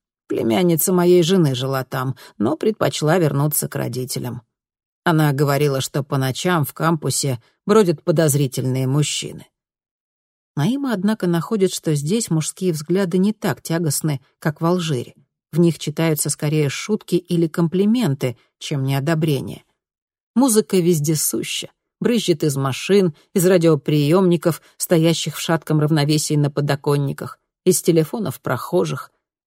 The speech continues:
В ответ на вопрос Наимы, что слушает молодёжь Тизи, Мехди с гримасой пожимает плечами.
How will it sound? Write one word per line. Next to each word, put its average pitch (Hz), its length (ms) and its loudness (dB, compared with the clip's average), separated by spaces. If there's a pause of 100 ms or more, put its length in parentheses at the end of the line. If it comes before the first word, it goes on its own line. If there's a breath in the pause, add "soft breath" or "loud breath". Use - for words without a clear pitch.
(180)
В 147 60 -2
ответ 226 340 -2
на 170 80 0
вопрос 160 400 0
Наимы, 156 580 2 (160 soft breath)
что - 280 -2
слушает 170 520 0
молодёжь 151 520 0
Тизи, 135 540 -2 (380)
Мехди 190 360 2
с - 80 -6
гримасой 165 540 2
пожимает 131 580 -2
плечами. 135 640 -6